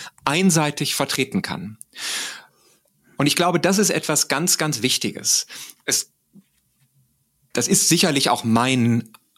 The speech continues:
meine anwaltliche Herangehensweise an bestimmte Themen. Ich bin Anwalt, ich bin gerne Anwalt und ich bin auch gerne einseitig. Und ich weiß da auch, das Bundesverfassungsgericht beispielsweise auf meiner Seite.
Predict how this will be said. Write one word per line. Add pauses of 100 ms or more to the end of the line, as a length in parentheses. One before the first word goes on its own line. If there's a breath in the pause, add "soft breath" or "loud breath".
(400)
meine
anwaltliche
Herangehensweise
an
bestimmte
Themen. (380 loud breath)
Ich
bin
Anwalt,
ich
bin (180)
gerne
Anwalt
und
ich
bin
auch
gerne
einseitig.
Und
ich
weiß
da
auch,
das
Bundesverfassungsgericht
beispielsweise
auf
meiner
Seite.